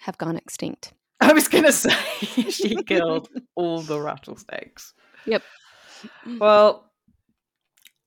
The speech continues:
Speaker 2: the main thing I'm taking from that is your new nickname is now Rattlesnake Kate.
Speaker 1: Perfect.
Speaker 2: Um, and I will hear no different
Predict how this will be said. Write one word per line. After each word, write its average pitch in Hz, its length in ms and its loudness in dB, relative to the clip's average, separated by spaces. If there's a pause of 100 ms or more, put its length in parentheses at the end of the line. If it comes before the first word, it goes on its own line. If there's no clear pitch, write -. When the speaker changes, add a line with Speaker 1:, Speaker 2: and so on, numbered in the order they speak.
(220)
Speaker 2:
the 220 60 -2
main 233 220 4
thing 226 160 -2
I'm 185 140 0
taking 170 320 -4
from 156 200 -8
that 147 260 -4
is 151 200 -8
your 151 200 0
new 143 180 -6
nickname 131 460 -6
is 131 140 -8
now 120 180 -8
Rattlesnake - 560 -12
Kate. - 240 -10 (1040)
Speaker 1:
Perfect. - 500 -8
Speaker 2:
Um, - 180 -14
and 165 120 -4
I 151 100 -2
will 156 140 -8
hear 143 160 -6
no 127 160 -8
different - 420 -12